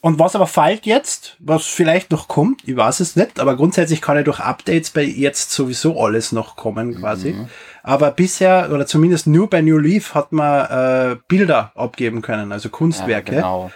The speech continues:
Speaker 1: Da ist Red in die Stadt gekommen, hat ihr zwei, drei Bilder verkauft. Meistens waren zwei, drei da-, also waren zwei davon fake und eins nur echt,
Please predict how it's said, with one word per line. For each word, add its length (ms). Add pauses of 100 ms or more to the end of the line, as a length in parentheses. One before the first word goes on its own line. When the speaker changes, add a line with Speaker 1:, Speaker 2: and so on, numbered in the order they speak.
(140)
Speaker 1:
Da 120
ist 320
Red 220
in 100
die 100
Stadt 320
gekommen, 400
hat 180
ihr 120
zwei, 220
drei 180
Bilder 300
verkauft. 680
Meistens 440
waren 320
zwei, 260
drei 320
da-, 240
also 220
waren 140
zwei 260
davon 320
fake 380
und 120
eins 240
nur 160
echt, 380